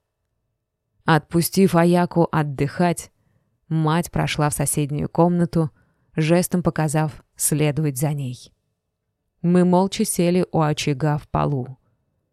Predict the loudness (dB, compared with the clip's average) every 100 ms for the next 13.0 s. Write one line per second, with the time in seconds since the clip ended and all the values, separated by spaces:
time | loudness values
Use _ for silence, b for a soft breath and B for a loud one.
0 | _ -2 2 2 0 -2 -2 -2 -2 -2
1 | 0 0 0 -2 -4 -2 -2 -4 -12 _
2 | _ _ _ _ 0 2 2 -2 -4 -2
3 | 0 0 -2 -4 -8 -14 _ _ _ _
4 | _ _ _ _ _ _ _ _ _ _
5 | _ _ 0 4 4 4 4 4 2 2
6 | 2 2 2 2 2 0 -4 -2 -2 -2
7 | -2 0 0 0 2 2 2 2 2 0
8 | 0 -2 -2 -2 -2 -2 -4 -8 _ _
9 | _ _ _ _ _ _ _ _ _ _
10 | -4 0 2 4 4 4 4 2 2 2
11 | 0 -2 -2 -2 -2 0 0 0 0 2
12 | 2 4 4 4 4 4 4 4 4 2